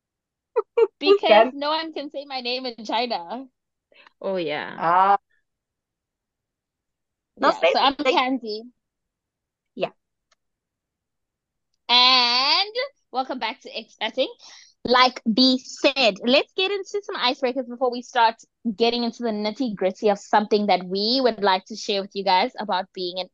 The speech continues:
Speaker 1: expat in various countries, of course. So, guys, we're gonna do a little bit of a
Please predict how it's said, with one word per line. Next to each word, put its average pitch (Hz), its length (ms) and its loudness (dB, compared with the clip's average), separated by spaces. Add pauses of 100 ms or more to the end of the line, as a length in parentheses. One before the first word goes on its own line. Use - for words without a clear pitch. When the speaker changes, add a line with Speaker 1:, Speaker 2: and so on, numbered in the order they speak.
(100)
Speaker 1:
expat 196 880 4 (500)
in 330 140 6
various 330 360 4
countries, 208 600 -2
of 208 80 -10 (140)
course. - 680 -4 (400)
So, - 760 0 (160)
guys, 226 640 4 (240)
we're 285 340 4
gonna 415 280 -2 (120)
do 262 420 0
a 233 140 2
little 262 400 -2
bit 294 140 -2
of 285 140 -2
a 254 120 -6